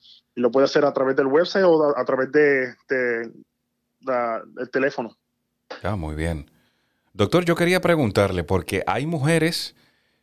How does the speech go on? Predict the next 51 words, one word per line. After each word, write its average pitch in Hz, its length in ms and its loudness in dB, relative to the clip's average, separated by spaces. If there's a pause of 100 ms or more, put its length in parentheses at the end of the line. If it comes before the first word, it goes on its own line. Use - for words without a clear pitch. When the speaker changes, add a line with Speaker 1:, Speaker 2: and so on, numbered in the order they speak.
(360)
Speaker 2:
que 101 260 2
pudiéramos 101 440 2
decir 101 220 2
de 104 80 4
cierta 98 240 0
manera 101 300 0
que 85 220 0
se - 160 -2
casan 85 360 -2
con 78 160 -8
su 78 140 -8
ginecólogo, 76 680 -6 (500)
que 82 120 -2
es 80 80 -4
la 95 180 0
persona 98 640 0
que 92 100 -2
encuentran, 156 600 0
que 101 80 -2
le 82 80 0
funciona, 139 640 0
que 90 160 0
les 80 140 -2
gusta 98 280 -2
el 92 120 -2
trato, 131 400 0
les 87 120 -4
gusta 85 200 -6
el 87 60 -4
servicio, 104 400 -4
y 131 80 -2
se 135 100 0
mantienen 135 340 0
con 120 140 0
esa 120 160 -2
persona 98 400 -2 (380)
durante 90 500 -2 (300)
prácticamente 120 540 0
toda 87 220 2
la 82 100 0
vida. 71 300 -8 (640)
Y 104 160 2
Speaker 1:
Claro 98 220 0
que 95 40 -2
sí. 90 300 -6
Speaker 2:
quisiera 131 320 2
preguntarle 151 500 2
por 98 240 2
qué 98 140 -4
es 131 140 -2
importante 113 840 -2